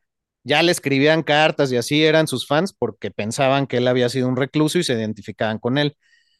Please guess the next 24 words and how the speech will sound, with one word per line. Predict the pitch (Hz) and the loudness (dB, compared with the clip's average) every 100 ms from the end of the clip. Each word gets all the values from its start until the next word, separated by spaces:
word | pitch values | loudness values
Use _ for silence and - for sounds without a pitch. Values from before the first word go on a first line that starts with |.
| _ _ | _ _
Luego | 117 143 151 | 0 2 2
también | 147 151 160 | 2 2 2
la | 131 | 2
canción | 127 123 151 151 | 0 -2 0 0
de | |
Folsom | 147 147 139 143 | 0 0 0 -2
Pli-, | - 147 156 - | 0 0 -2 -2
Prison | 143 143 151 | -2 0 2
Blues, | 156 165 170 - | 4 6 4 0
pues | 123 | -8
siempre | 143 131 147 | -4 -2 -2
causó | 131 123 135 143 | 0 -2 0 -2
polémica | - 147 147 147 143 143 147 143 _ _ _ _ _ - | 2 2 2 0 0 0 0 -2 _ _ _ _ _ -4
la | 120 127 | 0 0
frase | 151 151 147 143 | 2 0 0 0
que | 139 | 0
decía, | 131 127 - 151 151 147 143 135 127 | 0 0 0 2 4 4 4 4 2
"Maté | 127 127 135 156 160 | 2 -2 0 2 2
a | 151 | 4
un | 156 156 | 2 2
hombre | 156 151 151 - - | 2 2 0 -2 -6
en | 131 131 | -6 -2
Reno, | 147 175 170 156 185 226 _ | 0 2 2 0 -2 -6 _
California, | - 92 - 120 104 | -14 -12 -6 -6 -6